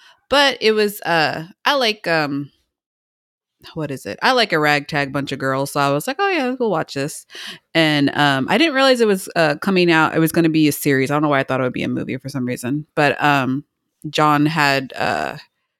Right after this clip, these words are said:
he was super excited about it. So I was like, "Yeah, I'll watch it." And then, um, a, I really liked it. I love the, I know, like, I feel like, uh, how do you say? Um,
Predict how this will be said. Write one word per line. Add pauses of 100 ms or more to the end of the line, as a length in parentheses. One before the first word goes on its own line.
(180)
he
was
super
excited
about
it.
So
I
was
like,
"Yeah,
I'll
watch
it."
And
then,
um, (680)
a, (120)
I
really
liked
it.
I
love
the,
I
know,
like,
I
feel
like, (1040)
uh,
how
do
you
say? (140)
Um,